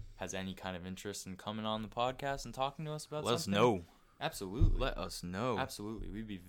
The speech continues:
Speaker 1: very happy to have you.
Speaker 2: For sure.
Speaker 1: Uh, you know, give you some food, some snacks, and some, we got,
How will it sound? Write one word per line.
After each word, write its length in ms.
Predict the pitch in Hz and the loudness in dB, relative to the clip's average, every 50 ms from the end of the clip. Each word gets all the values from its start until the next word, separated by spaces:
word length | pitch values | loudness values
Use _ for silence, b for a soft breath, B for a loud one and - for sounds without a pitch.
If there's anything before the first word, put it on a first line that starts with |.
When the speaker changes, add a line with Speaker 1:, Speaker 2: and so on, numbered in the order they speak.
| 90 90 92 | -16 -10 -4
Speaker 1:
very 340 | 110 110 117 113 107 101 92 | -2 0 0 0 -2 -2 -4
happy 420 | 98 92 92 90 - 107 95 87 | -4 -4 -4 -2 0 0 0 0
to 60 | 85 85 | -4 -6
have 340 | 87 87 90 90 87 90 | -6 -8 -8 -8 -8 -10
you. 200 | 90 90 90 87 85 _ _ - | -12 -12 -12 -12 -14 _ _ -16
Speaker 2:
For 120 | - 107 | -14 -14
sure. 460 | - - - 95 98 98 90 85 - _ _ - | -12 -8 -6 -2 -2 -2 -2 -4 -6 _ _ -16
Speaker 1:
Uh, 320 | 92 90 87 82 82 87 87 87 90 101 | -12 -10 -10 -10 -10 -10 -14 -16 -16 -16
you 100 | 101 95 | -14 -14
know, 140 | 85 85 90 95 | -12 -12 -10 -8
give 120 | 104 101 | -8 -8
you 80 | 98 92 | -6 -4
some 180 | - - 82 - | -4 -4 -4 -6
food, 580 | - - - - - 101 104 107 110 113 110 | -8 -12 -12 -8 -6 -4 -2 -2 -4 -4 -6
some 160 | - - 92 - | -10 -12 -8 -8
snacks, 720 | - - - 92 90 92 98 104 113 - - - - - _ _ _ _ _ 104 | -6 -6 -6 -4 -4 -2 -2 -4 -4 -6 -10 -18 -18 -20 _ _ _ _ _ -20
and 100 | 98 - | -20 -18
some, 520 | - - - - - _ - - - - - - - - - - - - - - _ _ - | -18 -18 -20 -20 -20 _ -12 -4 -4 -2 -2 -2 -4 -6 -10 -14 -16 -20 -20 -20 _ _ -16
we 60 | 98 | -14
got, 160 | 87 87 - | -14 -14 -14